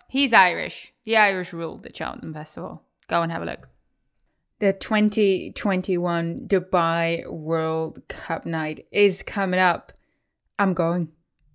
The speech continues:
I haven't been since twenty nineteen. I'm so excited. Twenty-six point five million U S dollar is carded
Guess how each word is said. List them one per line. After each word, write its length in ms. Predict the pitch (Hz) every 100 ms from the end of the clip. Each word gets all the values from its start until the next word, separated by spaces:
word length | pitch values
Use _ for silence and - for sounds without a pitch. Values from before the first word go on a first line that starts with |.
| - -
I 340 | 185 180 180 -
haven't 460 | - 175 170 190
been 460 | 180 160 160 185 247
since 360 | - 185 170 165
twenty 320 | - 175 196
nineteen. 720 | 196 190 185 170 165 165 170 - _ _ _ _ _ _ _ _ _ _ -
I'm 200 | 196 175
so 220 | - 180
excited. 520 | 175 - 233 208 170 _ _ _ _ _ - - - -
Twenty-six 800 | - 277 294 339 - 269 - -
point 580 | - - 226 214 202 -
five 720 | - - 208 196 185 185 175
million 800 | - 185 185 196 185 170 160 - -
U 600 | - 160 160 175 175 170
S 360 | - 160 160 -
dollar 580 | 165 175 160 - - - -
is 260 | - 165 -
carded 640 | - - 175 175 170 -